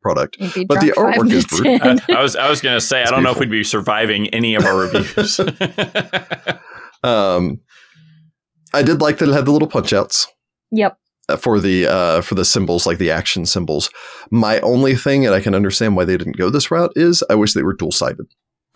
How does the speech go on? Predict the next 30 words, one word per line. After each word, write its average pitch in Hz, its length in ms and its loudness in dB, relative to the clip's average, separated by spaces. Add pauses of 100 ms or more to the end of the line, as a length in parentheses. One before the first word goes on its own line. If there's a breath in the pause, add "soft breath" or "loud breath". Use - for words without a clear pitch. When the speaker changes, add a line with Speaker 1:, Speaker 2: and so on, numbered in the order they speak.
(800 loud breath)
Speaker 1:
I - 80 0
wish, 113 200 2
like, 123 80 2
Speaker 2:
Yeah. 240 160 2
Speaker 1:
one 120 100 4
side 127 240 2
was 107 140 2
green, 113 260 2
the 110 60 4
Speaker 3:
Yeah. 101 80 4
Speaker 1:
other 107 100 2
side 104 300 2
was 90 180 0
red, 90 320 2
and 101 120 2
then 92 120 0
you 90 80 -2
could, 101 80 -2
like, 76 160 -2
flip - 280 -6
them 76 140 -4
over 101 280 2
when 143 180 2
you 143 80 2
use 147 300 2
them 139 320 2
or 110 80 0
something 95 320 -2
like 87 220 -2
that. 117 260 2